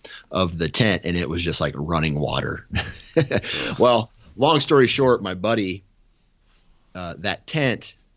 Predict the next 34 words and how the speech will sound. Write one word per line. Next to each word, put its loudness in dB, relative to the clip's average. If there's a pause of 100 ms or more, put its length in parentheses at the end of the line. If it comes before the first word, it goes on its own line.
(220)
got -2 (160)
put 2
away 4 (300)
still 2
damp 0
on -4
one -2
of -2
his -2
trips, -2 (500)
and 0
then 0 (440)
he 0
took 2
it 0 (600)
out 2
when -4
he -4
got -4
home 0
and 0
dried 0
it -2
off. 2
But -2
in 2
that 0
meantime, 0 (400)
that 0 (420)
all 2
the 4
waterproofing 0 (920)
got 0 (680)
ruined -2